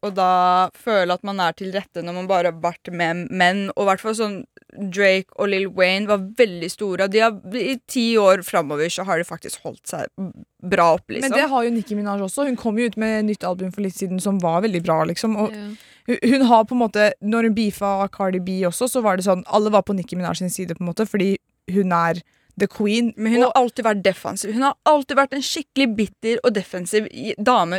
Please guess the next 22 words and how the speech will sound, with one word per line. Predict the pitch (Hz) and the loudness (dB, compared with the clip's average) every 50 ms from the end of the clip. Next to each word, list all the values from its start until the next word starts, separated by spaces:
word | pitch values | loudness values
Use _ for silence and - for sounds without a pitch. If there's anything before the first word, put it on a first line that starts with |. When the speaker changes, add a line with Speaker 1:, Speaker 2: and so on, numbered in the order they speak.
| - - | -6 -6
Speaker 1:
uansett | 165 160 156 175 - 180 254 | -6 -6 -6 -4 -4 -6 -2
hva, | 262 | -2
Speaker 3:
Men | 285 294 294 254 | 0 0 0 0
Speaker 1:
liksom. | 240 269 | 2 2
Speaker 3:
der | 277 277 262 | 2 2 4
var | 320 330 | 4 2
jeg | 311 285 - | 2 2 0
også | 214 - - 247 214 | -2 -4 -6 -8 -4
på | - 254 254 - - | 0 0 0 2 2
Nicki | 233 208 196 - 214 180 | 0 -2 -2 -2 -4 -2
sin | 214 226 | -2 -2
side | - 254 208 190 | -2 -4 -4 -4
på | - 226 | -4 -4
starten, | - 202 202 226 254 | -4 -2 -2 0 0
Speaker 2:
Mm. | |
Speaker 3:
men | 269 - | 0 0
så | 330 320 | 0 -2
hørte | - - 415 339 262 202 170 - - 220 | 2 2 4 4 4 4 2 0 0 0
jeg | 233 254 | 0 0
Cardi | - - 208 180 175 185 | 0 0 2 2 2 0
sin | 185 - 247 254 | 0 -2 -2 -2
side, | 277 247 226 285 | 0 0 2 2